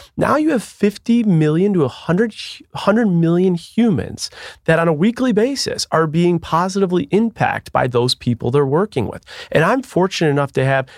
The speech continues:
shout out to Jeremy Morgan, he does my hair. He's an entrepreneur. He's educated. I look so forward to those conversations because it's not about, you know, my neighbor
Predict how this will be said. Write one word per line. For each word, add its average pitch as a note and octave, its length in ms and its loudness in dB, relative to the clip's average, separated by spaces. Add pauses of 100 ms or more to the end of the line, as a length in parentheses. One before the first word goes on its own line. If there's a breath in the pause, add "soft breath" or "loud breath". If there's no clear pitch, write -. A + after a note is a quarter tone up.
shout - 240 0
out D3 120 -2
to C#3 80 -2
Jeremy C3+ 320 0
Morgan, C3 340 0
he C3 160 -4
does C3+ 240 0
my A#2+ 140 0
hair. C#3 360 0 (280 loud breath)
He's E3+ 200 2
an D3+ 100 4
entrepreneur. B2+ 680 -2 (140 soft breath)
He's E3 280 0
educated. B2+ 640 -2 (300 loud breath)
I G#3 260 0
look G#3 340 0
so C3+ 460 0
forward C3+ 400 -2
to C#3+ 80 2
those C3 200 -2
conversations B2+ 840 -2 (260 loud breath)
because G3+ 320 2
it's - 180 0
not G3 320 2
about, D#3 440 0 (200 loud breath)
you D#3 80 0
know, C#3+ 140 2
my C#3 240 0
neighbor C#3 640 0